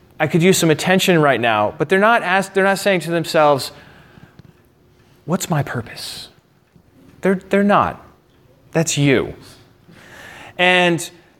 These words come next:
yet, if you take God out of the equation, the answers that come back to that question are not exhilarating. They're dark and terrible.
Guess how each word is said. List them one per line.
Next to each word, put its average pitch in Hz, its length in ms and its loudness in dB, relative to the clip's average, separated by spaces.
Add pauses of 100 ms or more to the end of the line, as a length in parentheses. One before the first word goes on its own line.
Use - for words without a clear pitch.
yet, 220 760 0 (300)
if 180 180 -4
you 180 240 -2 (180)
take 196 280 0
God 196 220 4
out 180 200 2
of 185 80 0
the 185 80 0
equation, 135 800 -2 (200)
the 156 240 -4
answers 196 380 2
that 165 140 2
come 165 180 2
back 170 300 -2
to 156 120 -6
that 147 200 0
question 104 520 -4 (300)
are 151 160 0
not 156 600 0 (240)
exhilarating. 135 720 0 (600)
They're 147 100 2
dark - 640 -4 (460)
and 110 160 -12
terrible. 120 500 -4